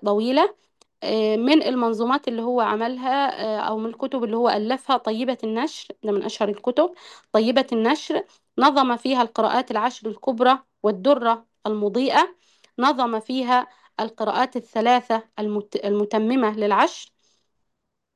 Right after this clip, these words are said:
آه، وله كتب كثيرة في علم التجويد،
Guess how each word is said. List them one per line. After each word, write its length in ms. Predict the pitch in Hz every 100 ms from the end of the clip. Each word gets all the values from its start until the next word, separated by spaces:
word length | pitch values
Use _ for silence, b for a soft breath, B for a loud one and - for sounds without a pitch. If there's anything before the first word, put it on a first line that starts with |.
| _ _ b b b b b -
آه، 480 | 240 240 240 240 233
وله 400 | 247 262 320 294
كتب 260 | 311 302 -
كثيرة 400 | 247 233 277 269 269
في 180 | - 233
علم 220 | 269 262
التجويد، 760 | - 233 202 214 247 311 -